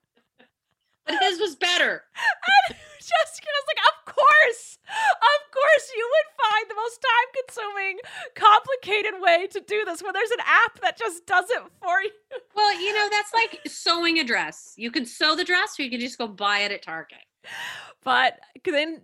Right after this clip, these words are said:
Speaker 2: Parker and Jake wanted to do one 'cause they bought the, thought it was cool 'cause it is.
Speaker 1: Yeah.
Speaker 2: And Christopher did the exact same
Speaker 1: <laughs>
Speaker 2: long-winded Adobe editing, and he could have just downloaded the app. <laughs>
Speaker 1: That's okay.
Speaker 2: I love him so much, but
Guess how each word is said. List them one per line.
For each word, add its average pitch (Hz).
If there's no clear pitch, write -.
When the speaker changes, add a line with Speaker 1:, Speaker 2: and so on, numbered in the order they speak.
Speaker 2:
Parker 311
and 285
Jake 254
wanted 226
to 214
do 180
one 165
'cause 226
they 214
bought -
the, -
thought 202
it 180
was 202
cool 165
'cause 233
it 196
is. 160
Speaker 1:
Yeah. 339
Speaker 2:
And 440
Christopher 494
did 480
the 440
exact 339
same 427
Speaker 1:
<laughs> 240
Speaker 2:
long-winded 381
Adobe 370
editing, 339
and 403
he 415
could 466
have 539
just 523
downloaded 427
the 381
app. -
<laughs> -
Speaker 1:
That's 220
okay. 165
Speaker 2:
I 285
love 208
him 208
so -
much, -
but 233